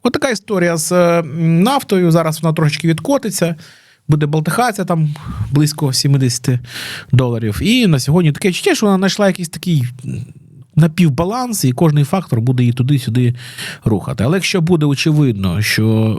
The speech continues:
в С Ш А рецесія, то нарешті вона дуже піде донизу, ціна нафти. Тому що так чи інакше,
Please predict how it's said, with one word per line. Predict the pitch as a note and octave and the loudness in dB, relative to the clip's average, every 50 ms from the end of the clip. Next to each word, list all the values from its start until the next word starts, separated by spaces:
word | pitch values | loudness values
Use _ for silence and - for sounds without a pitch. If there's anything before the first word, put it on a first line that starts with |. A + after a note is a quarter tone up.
| - | -4
в | - G#2 G#2 G#2+ A2 A#2+ B2+ B2+ B2 | -2 0 2 2 4 4 2 2 0
С | B2 - | 0 -2
Ш | - - C3 | -2 0 0
А | A#2 A#2 | -2 -2
рецесія, | C#3 C#3 - G3 G3+ F3+ - - G#2+ G2 | -2 -2 0 0 0 0 0 0 -2 -2
то | F#2 - G#2+ G#2 G2+ G2+ G2 D#2 | -2 0 0 2 2 2 0 0
нарешті | G2 G2+ A2 A#2 C3 C#3 C3 - - - | 0 0 2 2 2 2 0 -2 -6 -6
вона | F#2 G2 G2+ A2 G#2+ F#2+ - - - | -4 -2 0 0 0 0 -2 -6 -4
дуже | G#2+ G2+ G2+ G#2+ A#2 G2+ G2 F#2+ | -2 -2 0 2 2 2 0 -2
піде | G2+ - G2+ F#2 G2 F#2+ | -2 -2 -2 0 0 0
донизу, | F#2 F#2+ D2+ - - - - - G2 | 0 -2 -2 -2 -4 -4 -6 -6 -6
ціна | - - F#2+ F2+ - | -4 -4 -2 -2 0
нафти. | - B2+ - - - - - - - - - - - - - - - - - | -2 -4 -4 -6 -14 -20 -20 -20 -16 -12 -12 -10 -10 -10 -12 -12 -16 -4 -2
Тому | - A#2+ A2+ | 0 0 2
що | - B2 | 2 0
так | C3 A#2 - | 0 -2 0
чи | - B2+ | -2 0
інакше, | C3 D#3+ F3 E3+ - - - C3+ A#2+ A2+ | 2 2 0 0 -2 -4 -2 -2 -2 -2